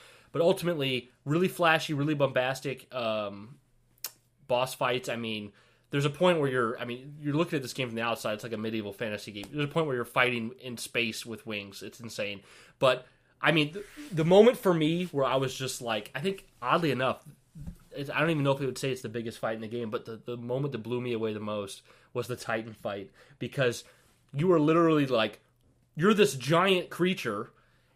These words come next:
and you're running, like, super fast towards this creature that's twenty times the size of you, and it's playing this crazy music that doesn't even feel like it's from Final, from Final Fantasy. I felt like it was Sonic the Hedgehog, and you're,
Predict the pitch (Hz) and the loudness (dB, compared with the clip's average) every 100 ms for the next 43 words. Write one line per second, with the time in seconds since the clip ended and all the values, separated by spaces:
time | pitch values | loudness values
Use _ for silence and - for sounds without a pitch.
0 | - 156 147 135 123 180 196 139 143 - | -4 0 2 0 6 8 8 4 0 -6
1 | 147 117 - - 196 233 - 190 143 131 | -4 -2 -2 -2 0 0 2 6 6 4
2 | 139 - - _ _ _ _ - 175 196 | 2 -8 -14 _ _ _ _ -6 6 8
3 | 196 143 160 - 180 160 160 139 139 - | 8 6 -2 -2 -2 0 0 0 -2 -6
4 | - _ - 165 156 156 151 131 - 143 | -14 _ -6 -2 -2 0 -2 -2 -2 -2
5 | 135 127 185 175 175 139 139 - 190 175 | -2 -2 0 2 2 -2 -4 0 2 2
6 | 139 - - 175 214 226 208 180 175 147 | -4 -4 0 0 2 0 0 2 0 0
7 | 135 135 147 151 151 156 139 - 131 135 | -4 -6 -4 -4 -2 -2 -4 -4 -4 -2
8 | 127 - _ 135 127 139 127 123 - - | -4 -6 _ -8 -2 0 0 -2 -4 2
9 | 190 156 143 - 151 151 147 135 131 113 | 4 4 4 4 4 4 2 -2 -2 -2
10 | 104 104 - - - 147 131 | -2 -4 -10 -14 -2 0 2